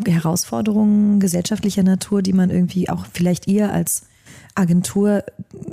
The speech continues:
wo ihr selber Acht geben müsst, dass ihr da, ähm,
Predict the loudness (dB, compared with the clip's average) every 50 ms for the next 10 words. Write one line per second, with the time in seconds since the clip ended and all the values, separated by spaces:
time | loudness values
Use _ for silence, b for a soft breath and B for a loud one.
0 | -8 -6 -6 -4 -2 -4 -2 0 2 2 4 4 4 2 2 2 0 -2 -2 -2
1 | -4 -4 -4 -2 -2 -2 -2 -2 -2 -2 -4 -6 -8 -8 -4 -2 0 2 4 4
2 | 4 4 2 0 -2 -4 -6 -6 -4 -4 -4 -2 -2 0 0 0 0 0 0 0
3 | 2 2 2 0 0 -2